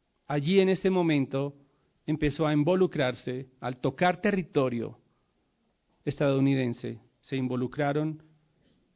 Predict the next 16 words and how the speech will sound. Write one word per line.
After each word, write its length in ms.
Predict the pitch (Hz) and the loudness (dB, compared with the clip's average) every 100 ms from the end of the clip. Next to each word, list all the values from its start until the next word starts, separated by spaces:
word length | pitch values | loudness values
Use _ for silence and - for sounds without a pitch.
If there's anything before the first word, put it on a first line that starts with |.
| _ - | _ -6
en 80 | 135 | -4
la 80 | 131 | -4
Segunda 360 | 131 123 127 | -2 -2 0
Guerra 200 | 127 127 | -2 0
Mundial, 580 | 131 131 123 110 107 127 - _ | 0 0 0 0 -2 -8 -18 _
enviando 420 | 131 127 127 123 123 | -4 -2 -2 -2 -2
todas 320 | 147 151 151 | 2 2 0
sus 160 | 156 | -4
tropas 540 | - 123 - 107 - - _ _ _ _ _ _ _ _ _ _ _ _ _ _ _ _ _ | -4 -4 -4 -10 -12 -20 _ _ _ _ _ _ _ _ _ _ _ _ _ _ _ _ _
a 80 | 143 | -4
Europa 520 | 139 131 135 107 104 - _ _ _ _ _ _ _ _ _ - | -2 0 -2 -4 -10 -12 _ _ _ _ _ _ _ _ _ -12
para 120 | 123 120 | -8 -4
combatir 600 | 131 123 123 139 117 104 _ _ | -2 -2 -2 -4 -6 -10 _ _
el 100 | 123 | -6
imperio 320 | 123 123 127 143 | -4 -4 -4 -4
japonés 640 | 165 170 127 127 139 | -2 0 0 -2 -6